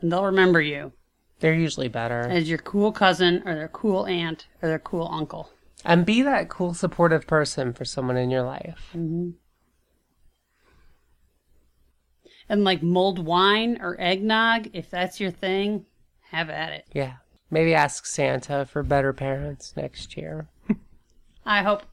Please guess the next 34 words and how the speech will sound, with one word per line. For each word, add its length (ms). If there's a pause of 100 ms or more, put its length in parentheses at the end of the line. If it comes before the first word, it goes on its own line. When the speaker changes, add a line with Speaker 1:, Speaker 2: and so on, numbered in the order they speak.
Speaker 1:
all 180
of 80
our 100
listeners 460
have 220
an 60
amazing, 800
great 340
holiday. 640
Speaker 2:
Whatever 360
holiday 340
you 120
celebrate. 680 (300)
Speaker 1:
Or 180
no 220
holiday 420
at 80
all. 400
I 60
hope 160
you 100
have 140
a 80
great 420 (640)
weekend, 560 (260)
that 160
just 240
happens 480
to 80
be 380 (1300)
full 220
of 100
Christians 540
doing 380